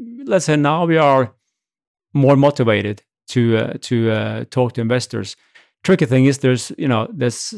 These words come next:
thousands out there, thousands and thousands of investors out there, venture caps, and they're all green as far as I can see, or that is they, <laughs> that's the, you know, of course, the image they, they want to have.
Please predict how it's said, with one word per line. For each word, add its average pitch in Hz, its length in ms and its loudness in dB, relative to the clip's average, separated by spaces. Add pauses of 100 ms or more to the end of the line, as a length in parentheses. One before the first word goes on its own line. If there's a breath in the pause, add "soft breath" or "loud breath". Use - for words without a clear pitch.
(200)
thousands 139 520 -2
out 123 180 0
there, 101 140 -4
thousands 139 640 -6
and 120 140 -6
thousands 127 540 -6
of 123 100 -6
investors 117 480 -4
out 131 220 -4
there, 117 100 -4
venture 117 260 -4
caps, - 520 -8 (360)
and 123 160 0
they're 131 80 -2
all 151 200 0
green 139 240 0
as 120 120 -2
far 120 200 0
as 117 100 -2
I 131 120 0
can 113 180 -4
see, 120 380 -4 (300)
or 135 200 -6
that 113 160 -8
is 113 160 -8
they, 104 300 -8 (500)
<laughs> - 500 -16
that's 117 220 -2
the, 110 320 -4 (280)
you 139 120 -2
know, 107 80 -2
of - 160 -8
course, 131 160 2
the 135 200 -2
image 117 240 2
they, 110 200 -2
they 117 100 -2
want 117 220 -4
to 113 80 -2
have. 113 340 -4